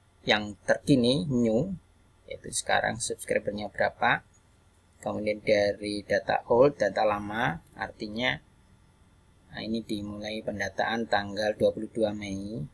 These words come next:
yaitu di awal-awal kita mendata adalah sekian jumlah subscribernya, dan dari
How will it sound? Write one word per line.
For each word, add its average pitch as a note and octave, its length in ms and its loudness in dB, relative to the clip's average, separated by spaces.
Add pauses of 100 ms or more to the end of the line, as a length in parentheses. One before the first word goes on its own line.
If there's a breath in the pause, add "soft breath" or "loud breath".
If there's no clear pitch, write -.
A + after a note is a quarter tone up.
(120)
yaitu - 320 -14
di - 80 -4
awal-awal G#2 560 -6
kita - 480 -8 (600)
mendata G#2+ 880 -2 (560)
adalah G2+ 320 -6
sekian A#2 480 4
jumlah G2+ 240 -8
subscribernya, - 800 -2 (800)
dan B2 320 4 (800)
dari A2+ 880 2